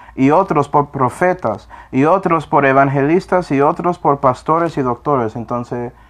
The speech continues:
Jesucristo dio estas personas como regalos o dones a los hombres en general, perdido o salvo. ¿Ok? Doce, "Para la, el perfeccionamiento de los santos,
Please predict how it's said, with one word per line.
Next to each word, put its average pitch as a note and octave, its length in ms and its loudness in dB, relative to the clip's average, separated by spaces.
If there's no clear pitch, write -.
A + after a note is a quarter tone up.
Jesucristo D3+ 680 -4
dio D3+ 560 0
estas E3+ 400 -2
personas D#3 680 2
como C3 480 0
regalos C#3+ 560 2
o C3+ 80 2
dones C#3+ 520 0
a C3 100 4
los C3 280 -2
hombres D3+ 420 0
en C3 100 -4
general, B2 580 2
perdido C3 420 -2
o B2+ 60 0
salvo. C#3 440 -2
¿Ok? A#2 180 -12
Doce, C3 460 0
"Para C#3 200 4
la, C#3+ 340 6
el C#3+ 240 0
perfeccionamiento E3 1200 0
de D#3+ 100 2
los C#3+ 200 0
santos, G3 680 0